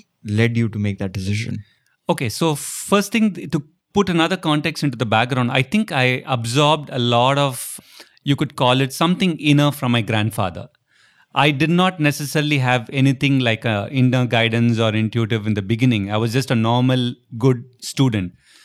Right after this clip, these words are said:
Speaker 2: But I always used to figure out that something, I was a different human being around my grandfather. And at a younger age, I mean, when I say young, eighth standard, ninth standard,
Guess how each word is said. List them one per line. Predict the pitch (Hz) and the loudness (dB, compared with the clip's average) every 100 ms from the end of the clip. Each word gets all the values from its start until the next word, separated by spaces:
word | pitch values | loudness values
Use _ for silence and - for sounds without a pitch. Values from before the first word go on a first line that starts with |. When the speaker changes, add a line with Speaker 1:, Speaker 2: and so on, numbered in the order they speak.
| _ _ _ - | _ _ _ 0
Speaker 2:
But | 160 | 4
I | 156 | 4
always | 202 262 262 | 2 0 0
used | 208 202 | 0 0
to | 185 | 0
figure | 185 175 185 | 0 2 2
out | 175 | 2
that | 156 147 | 0 0
something, | 151 160 190 190 170 | 0 -2 -2 -2 2
I | 170 | 4
was | 175 180 196 196 | 4 2 0 0
a | |
different | 147 147 175 143 | -2 -2 0 0
human | 147 139 135 | 2 2 2
being | 139 | 0
around | 120 120 120 | 2 2 2
my | 110 | 0
grandfather. | 104 107 104 110 104 165 | -2 -2 -2 -2 -4 -2
And | 165 143 143 180 | -2 -4 -6 -8
at | 131 | 0
a | 139 | 2
younger | 131 143 165 | 4 2 2
age, | 147 135 127 | 2 2 2
I | 123 | 2
mean, | 139 151 139 | 2 2 0
when | 131 131 | 0 0
I | |
say | 123 139 | 0 0
young, | 123 123 120 | 2 2 0
eighth | 131 131 127 | -2 -4 -2
standard, | 135 123 | 0 0
ninth | 113 113 | 0 -2
standard, | - 117 113 143 | -2 -4 -4 -8